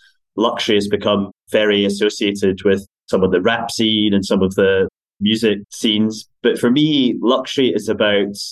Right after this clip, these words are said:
combination of those who have made some wealth and want to enjoy it. There's never a real reason to buy a Porsche or a Ferrari, but people do it. They really enjoy it. There's something about the badge.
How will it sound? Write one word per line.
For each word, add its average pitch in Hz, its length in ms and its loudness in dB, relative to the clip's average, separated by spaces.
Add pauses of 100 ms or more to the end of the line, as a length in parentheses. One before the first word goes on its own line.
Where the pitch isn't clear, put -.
(400)
combination 135 600 2
of 113 240 0
those 139 280 2
who 123 220 0
have 107 420 -2 (320)
made 113 260 0
some 117 180 0
wealth 101 400 0
and 104 120 -2 (280)
want 202 260 0
to 113 100 0
enjoy 95 340 2
it. 147 260 2 (640)
There's 143 160 -2
never 180 260 2
a 113 100 2
real 117 280 2
reason 104 360 -4
to 101 80 -10
buy 95 420 2
a 98 60 0
Porsche 104 460 0
or 104 60 4
a 98 80 2
Ferrari, 95 580 2 (520)
but 85 220 -2
people 123 380 0
do 117 240 2
it. 147 180 2 (300)
They 110 100 2
really 123 300 2
enjoy 104 340 0
it. 120 220 0 (320)
There's 101 160 -6
something 117 300 0
about 104 280 0
the 101 80 -2
badge. 104 640 -2